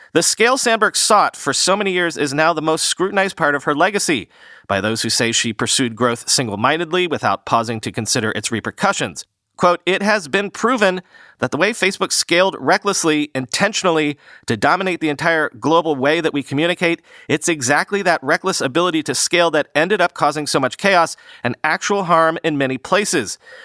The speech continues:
said Yael Eisenstadt, founder of Keeley Global, a tech and democracy advisory firm who in twenty eighteen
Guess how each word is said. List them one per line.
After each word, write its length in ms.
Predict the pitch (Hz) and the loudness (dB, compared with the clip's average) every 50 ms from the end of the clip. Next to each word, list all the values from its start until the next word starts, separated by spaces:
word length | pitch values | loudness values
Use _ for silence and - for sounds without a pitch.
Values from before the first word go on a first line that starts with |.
| - - | -10 -4
said 240 | - - 127 107 104 | -2 0 0 0 0
Yael 320 | 123 120 117 113 107 - - _ | 0 0 2 0 0 -2 -2 _
Eisenstadt, 580 | 117 123 127 123 131 120 - - 131 123 123 - | -2 0 0 -2 -4 -4 -2 0 0 -2 -2 -2
founder 460 | - 143 127 131 131 120 123 117 - | -2 0 0 0 0 0 0 0 0
of 280 | - 120 120 117 104 101 - - - - _ _ | 2 0 0 0 -2 -6 -14 -20 -20 -20 _ _
Keeley 360 | - - 180 185 165 170 156 | -4 0 0 2 2 0 0
Global, 480 | 123 113 127 151 160 165 196 196 190 185 - | 0 0 2 2 2 2 0 0 -2 -2 -4
a 100 | 127 120 | -4 -4
tech 240 | 117 - 156 139 - | -2 0 -2 -2 0
and 120 | 147 131 | 0 0
democracy 480 | 127 120 135 143 - 151 135 - 147 - | 0 2 2 2 2 0 -2 -2 -2 -2
advisory 400 | 117 98 139 143 165 156 165 156 | 0 0 0 0 2 0 -2 -2
firm 260 | - - 160 156 151 | 0 2 2 2 0
who 140 | 147 151 147 | 0 -2 -2
in 80 | 135 123 | -2 0
twenty 240 | - 156 151 151 | 0 0 0 0
eighteen 420 | - 147 135 - 160 151 151 151 | 0 -2 -2 -2 -2 -2 -2 -2